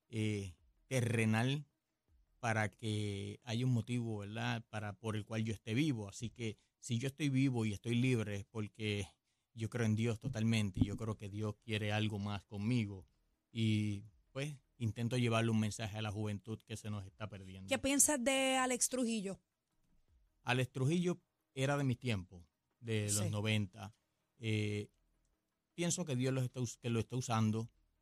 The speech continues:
Speaker 1: que él está llevando un gran mensaje y que exhorto a todos estos jóvenes que lo vean a él como un ejemplo, porque fue alguien que fue notorio, que fue bien conocido.
Speaker 2: Que los vean a ustedes como un ejemplo, inclúyete, por favor.
Speaker 1: Gracias, gracias.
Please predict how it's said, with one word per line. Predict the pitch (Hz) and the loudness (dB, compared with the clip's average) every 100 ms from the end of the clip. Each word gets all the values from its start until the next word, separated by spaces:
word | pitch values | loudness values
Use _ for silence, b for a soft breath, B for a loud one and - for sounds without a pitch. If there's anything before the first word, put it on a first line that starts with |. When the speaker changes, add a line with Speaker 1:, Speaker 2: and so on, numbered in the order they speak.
| _ _ | _ _
Speaker 1:
que | 117 | 0
él | 113 | 2
está | 120 - 117 | 0 0 0
llevando | 117 113 113 117 | 2 4 4 4
un | 117 | 4
gran | 113 113 | 2 2
mensaje | 113 113 - 110 95 101 98 - _ | 2 0 0 -4 -6 -8 -12 -16 _
y | 123 113 | -2 -2
que | - 113 107 104 101 | -2 -4 -2 -2 -4
exhorto | 104 - 120 107 113 | -10 -10 -6 -4 -4
a | 113 | -6
todos | 120 120 120 | -4 -2 -2
estos | 117 - 113 | -4 -8 -12
jóvenes | 113 117 117 101 101 - _ _ _ _ _ | -2 0 0 -2 -8 -16 _ _ _ _ _
que | 123 113 107 107 - _ _ _ | 2 4 4 2 -2 _ _ _
lo | 131 139 | 4 6
vean | 147 165 180 | 6 4 4
a | 165 160 | 4 2
él | 160 151 | 2 0
como | 151 151 | 0 2
un | 151 | 4
ejemplo, | 151 156 123 107 98 | 6 6 4 2 -4
porque | 107 104 117 | -2 -4 -6
fue | - 127 127 | -6 0 2
alguien | 131 139 143 | 2 0 -4
que | 127 | -6
fue | 127 | 0
notorio, | 131 139 135 123 117 | 0 2 2 2 2
que | 107 | -2
fue | 107 | -4
bien | 113 131 | 0 0
conocido. | 127 135 135 - 117 110 | 0 -2 -4 -2 0 2
Speaker 2:
Que | 220 | 2
los | 208 185 - - | 4 4 2 0
vean | 185 175 233 311 302 | -4 -2 0 0 -2
a | 214 | -2
ustedes | 190 - - 220 233 208 - | -4 -4 -4 -4 -2 -2 -4
como | 185 180 | -6 -4
un | 180 | -2
ejemplo, | 180 180 170 175 | -2 -2 -4 -4
inclúyete, | 175 170 190 190 185 175 | -6 -4 -4 -2 -2 -6
por | 160 147 | -8 -8
favor. | 104 160 160 165 | -2 0 0 -2
Speaker 1:
Gracias, | 156 98 | -4 -10
gracias. | 98 101 98 - 95 | -14 -14 -12 -10 -10